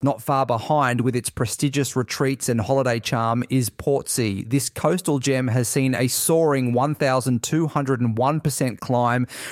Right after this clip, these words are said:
reaching a median value of two point two two million. Now, that's an investment that could rival any stock market. What about the inner city neighbourhoods?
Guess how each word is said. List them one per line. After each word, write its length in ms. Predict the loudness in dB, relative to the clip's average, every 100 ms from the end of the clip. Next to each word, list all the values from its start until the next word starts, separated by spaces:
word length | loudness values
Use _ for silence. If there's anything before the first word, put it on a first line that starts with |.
| -2
reaching 340 | 0 2 0 0
a 120 | 2
median 480 | 2 2 2 2 2
value 400 | 2 0 2 2
of 240 | 2 -2 -2
two 220 | 0 0
point 340 | 0 -2 -2
two 220 | -2 0
two 300 | 0 0 0
million. 520 | 2 2 2 0 -4 -6 -2
Now, 140 | 2
that's 220 | 2 2
an 60 | 2
investment 420 | 4 2 2 0
that 140 | 0 0
could 140 | 0
rival 640 | 4 4 4 2 2 0 0
any 200 | 0 0
stock 340 | 2 0 2
market. 420 | 0 0 0 -2 4
What 180 | 6 8
about 220 | 6 6
the 180 | 2 4
inner 240 | 4 6 4
city 500 | 4 4 4 2 0
neighbourhoods? 680 | 4 4 4 4 2 0